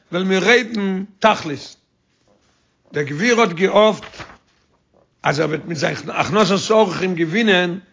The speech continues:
דעם בעטלער צוטרוי, און וועט איינהאנדלן, נאך א גרעסערע מציאה. און ער באשלאסן, ער אויסצווייזן, דעם נישט געבעטענעם אוירach, א באזונדערע פריינדלעכקייט. ער האט דעם בעטלער אנגעבאטן, א ריינע העמד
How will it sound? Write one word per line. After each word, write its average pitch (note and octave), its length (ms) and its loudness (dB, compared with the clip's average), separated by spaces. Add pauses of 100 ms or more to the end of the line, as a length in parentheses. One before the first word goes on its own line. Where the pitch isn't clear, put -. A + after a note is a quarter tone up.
(240)
דעם D#3+ 200 -2
בעטלער G3+ 340 2
צוטרוי, E3+ 520 -2 (800)
און D3 80 -4
וועט D3 180 -2
איינהאנדלן, G3 840 0 (600)
נאך G#3 720 0
א E3+ 100 -2
גרעסערע A3 480 0
מציאה. G#3+ 480 2 (540)
און - 120 -16
ער C3+ 80 -4
באשלאסן, G3+ 560 0
ער E3+ 120 4
אויסצווייזן, F3+ 760 0
דעם D#3+ 240 -2
נישט G3 200 0
געבעטענעם F#3 520 0
אוירach, F#3+ 440 4 (400)
א - 80 -2
באזונדערע G#3+ 720 0
פריינדלעכקייט. D#3+ 800 -2 (600)
ער D#3 180 2
האט E3+ 80 2
דעם E3 220 0
בעטלער G#3 420 4
אנגעבאטן, G3 460 0
א F3+ 60 4
ריינע F#3+ 340 4
העמד E3+ 480 0